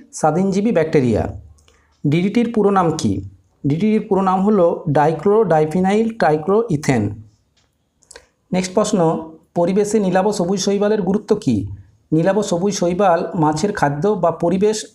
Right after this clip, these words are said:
ও বাস্তুতন্ত্রে গুরুত্বপূর্ণ ভূমিকা রাখে। পরের প্রশ্নের উত্তরটি এই মুহূর্তে করা হয়নি, পরবর্তী ভিডিওতে দিচ্ছি।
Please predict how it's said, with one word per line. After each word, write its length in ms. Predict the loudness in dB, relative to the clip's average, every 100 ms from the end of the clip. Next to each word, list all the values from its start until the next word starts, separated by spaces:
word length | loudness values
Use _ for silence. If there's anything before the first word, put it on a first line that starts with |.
| _ -2
ও 120 | 0
বাস্তুতন্ত্রে 560 | 2 0 -2 -4 -2 -2
গুরুত্বপূর্ণ 540 | -2 -2 -4 -2 0
ভূমিকা 340 | 0 0 2
রাখে। 340 | 2 0 -2 -4 -6 -16 _ _ _ _ _ _ _ _ _ _ _
পরের 200 | 0 0
প্রশ্নের 280 | 0 0 0
উত্তরটি 380 | 0 0 0 0
এই 100 | 0
মুহূর্তে 280 | 0 -2 -2
করা 200 | 0 2
হয়নি, 360 | 2 2 0
পরবর্তী 420 | 0 0 0 -2 -2
ভিডিওতে 380 | 0 0 0
দিচ্ছি। 520 | 0 -2 -4 -6 -6